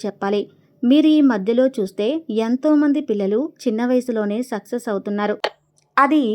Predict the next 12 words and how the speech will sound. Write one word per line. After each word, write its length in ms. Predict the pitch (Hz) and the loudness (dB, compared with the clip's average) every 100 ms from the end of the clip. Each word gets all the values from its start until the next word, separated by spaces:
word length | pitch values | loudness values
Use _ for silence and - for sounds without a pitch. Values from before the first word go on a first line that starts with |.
| 254 240 | -6 0
వారి 300 | 254 302 277 | 2 4 2
గొప్పతనం 520 | 220 208 269 285 294 | -2 -2 -2 0 0
కంటే 320 | 277 202 208 196 208 - | 0 -4 -4 -4 -6 -6
వెనుక 320 | 220 233 269 311 | -2 0 0 2
ఉన్న 200 | 302 302 | 4 4
వారి 220 | 302 294 294 | 2 0 -2
తల్లిదండ్రుల 580 | 208 214 247 247 247 247 | -4 -2 -2 -2 -2 -4
గొప్పతనం, 540 | 208 202 208 208 202 - 220 | -4 -6 -6 -4 -6 -10 -6
మరీ 240 | 220 220 | -4 -2
ముఖ్యంగా 520 | 254 226 214 208 202 247 - - | -4 -4 -6 -6 -4 -6 -8 0
తండ్రి 320 | 233 240 294 | 0 0 -2
పాత్ర 320 | 302 277 233 | 0 -2 0